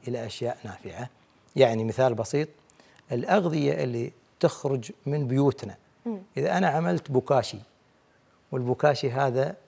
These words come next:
Speaker 1: عملت له بكتيريا نافعة وحطيته بطريقة معينة، بهذه الطريقة أنا أحافظ على أني أحول الغذاء هذا إلى أسمدة للزراعة.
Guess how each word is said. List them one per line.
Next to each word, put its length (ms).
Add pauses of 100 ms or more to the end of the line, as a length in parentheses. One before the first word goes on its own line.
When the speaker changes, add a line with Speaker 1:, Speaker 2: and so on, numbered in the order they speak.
(140)
Speaker 1:
عملت 500
له 240 (320)
بكتيريا 500
نافعة 440 (600)
وحطيته 600
بطريقة 440
معينة، 600 (360)
بهذه 420
الطريقة 680 (440)
أنا 320
أحافظ 640
على 320
أني 320 (600)
أحول 480
الغذاء 460
هذا 340 (460)
إلى 200
أسمدة 720 (440)
للزراعة. 1400